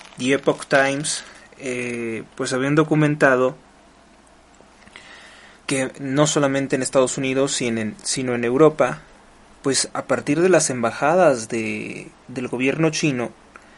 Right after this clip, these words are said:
se habían creado como una especie de comisarías, como órganos de persecución política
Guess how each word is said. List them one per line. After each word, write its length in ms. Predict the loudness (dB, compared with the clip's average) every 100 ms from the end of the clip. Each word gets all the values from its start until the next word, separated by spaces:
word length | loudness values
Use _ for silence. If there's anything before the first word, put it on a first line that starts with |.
| -18
se 160 | -6 0
habían 240 | 2 2
creado 440 | 2 4 6 6 2
como 260 | -2 -2
una 180 | -2 -2
especie 540 | -2 -2 -2 0 0 -2
de 140 | -4
comisarías, 1120 | -4 -4 -4 -4 -4 -2 0 0 -2 -6 -10 -20 -20 -20 -20 -6
como 300 | -2 4 4
órganos 380 | 6 4 4
de 80 | 0
persecución 720 | -2 -4 -4 -6 -8 -4 -4 0
política 720 | -2 -2 -4 -4 2 2 0